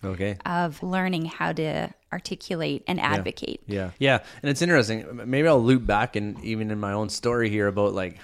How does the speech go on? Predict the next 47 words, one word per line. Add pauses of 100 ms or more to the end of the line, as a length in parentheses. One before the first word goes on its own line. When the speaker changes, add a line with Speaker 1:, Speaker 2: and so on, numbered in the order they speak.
(120)
Speaker 1:
how
I
did
the
process
or,
or
what
are
things
that
led
to
this.
And
I
don't
know
if
Speaker 2:
Mm-hmm.
Speaker 1:
you'll
have
something
to
add
to
it
from
your
own
story,
but
this
is
an
interesting
thing.
Uh,
and,
and
it
really
is
something
that
our
son